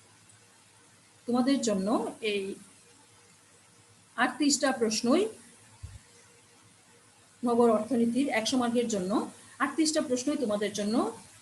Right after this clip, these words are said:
আটত্রিশ নম্বর পর্যন্ত প্রশ্ন, আটত্রিশটা প্রশ্নই তোমাদের জন্য দেওয়া হলো। আহ, তোমরা, আহ, একটা, এর মধ্যে কোনো প্রশ্নই তোমরা বাদ দিবা না, প্রত্যেকটা প্রশ্নই তোমরা, আহ, বাসায় শিখার চেষ্টা করবা, কারণ এগুলি খুব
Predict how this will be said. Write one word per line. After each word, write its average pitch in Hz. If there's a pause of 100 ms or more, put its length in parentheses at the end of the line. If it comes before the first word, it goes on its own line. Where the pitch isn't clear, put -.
(100)
আটত্রিশ 233
নম্বর 226
পর্যন্ত 208
প্রশ্ন, 311
আটত্রিশটা 240
প্রশ্নই 240
তোমাদের 214
জন্য 208
দেওয়া 196
হলো। 202 (360)
আহ, 202 (100)
তোমরা, 220
আহ, - (100)
একটা, 247
এর 247
মধ্যে 277
কোনো 320
প্রশ্নই 302
তোমরা 285
বাদ 202
দিবা 190
না, 320
প্রত্যেকটা 302
প্রশ্নই 277
তোমরা, 240
আহ, -
বাসায় 302
শিখার 247
চেষ্টা 240
করবা, 185 (360)
কারণ 302
এগুলি 277
খুব 302